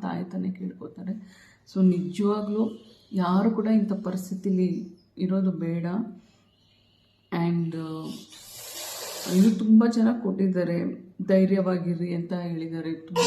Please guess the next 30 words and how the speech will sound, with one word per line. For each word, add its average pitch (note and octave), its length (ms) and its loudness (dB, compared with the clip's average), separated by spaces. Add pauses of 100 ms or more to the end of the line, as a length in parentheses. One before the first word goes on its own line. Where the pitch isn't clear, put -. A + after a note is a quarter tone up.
thank F#3 500 -2
you. F3+ 100 0
ಯಾರೆಲ್ಲ - 400 0
ನನ್ನ A3 300 4 (800)
"Be G3 180 4
strong, F#3+ 500 6
be F#3 140 4
strong" F#3 360 0
ಅಂತ F#3 140 -2
ಹೇಳಿದ್ರು, F3 420 0
ಅವ್ರೆಲ್ರಿಗೂ F#3+ 520 0
ತುಂಬಾ F#3 440 4
ಅಂದ್ರೆ G#3 260 0
ತುಂಬಾ F#3 280 -2
thank F#3 460 -4
you. B3+ 160 0 (460)
ಎಸ್, G3 440 2
ನಾನೀಗ F#3 480 0 (420)
ಸ್ಟ್ರಾಂಗ್ F3+ 380 -4
ಆಗೇ G3+ 240 0
ಇದ್ದೀನಿ. E3+ 720 -4 (380)
And F#3+ 120 4
ಈಗ A3+ 240 6
ನಾನೆಲ್ಲ F#3 420 2
ಫೇಸ್ F#3 420 -4
ಮಾಡ್ಬೋದು. E3 420 -4
ಅನುಭವ F#3 420 0
ಆದ್ಮೇಲೆ G#3+ 460 6
ನಮ್ಗೆ A3 380 4
ಗೊತ್ತಾಗುತ್ತೆ F3 580 -4